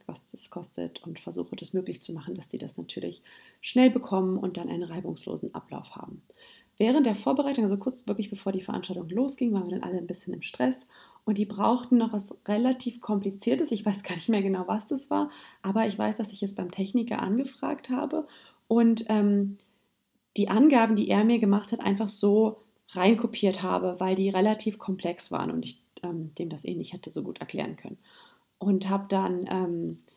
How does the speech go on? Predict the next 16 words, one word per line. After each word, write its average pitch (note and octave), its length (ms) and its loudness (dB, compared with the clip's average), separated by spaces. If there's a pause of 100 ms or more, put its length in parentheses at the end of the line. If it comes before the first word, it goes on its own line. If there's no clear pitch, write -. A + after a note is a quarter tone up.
(520)
den F#3 200 2
Preis F#4 260 2
kalkuliert, A#3 500 4
hab F#3+ 80 0
ihm G3 140 4
den E3+ 160 0
geschickt. - 500 0
<laughs> - 1700 -20
Und G#3+ 240 4
der G#3 120 -2
Kunde A3 280 4
schreibt G#3+ 300 -2
mir G3+ 100 0
zurück A#3+ 460 -2
und G3+ 100 -8
sagt, G3 360 -4